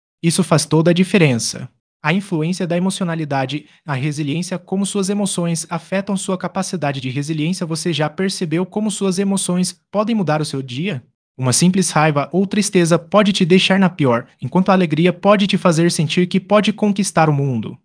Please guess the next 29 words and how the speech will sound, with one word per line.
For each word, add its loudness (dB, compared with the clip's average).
Isso 0
acontece 2
porque -2
suas 2
emoções 2
têm 2
um 4
impacto 0
direto 2
na 2
sua 2
resiliência. 0
Aqui 2
estão 4
algumas 4
maneiras 4
que 0
suas 2
emoções 4
podem 2
afetar 2
a 4
resiliência. 2
Um, -2
estresse. -2
Quando 2
você 0
está 0
estressado, -2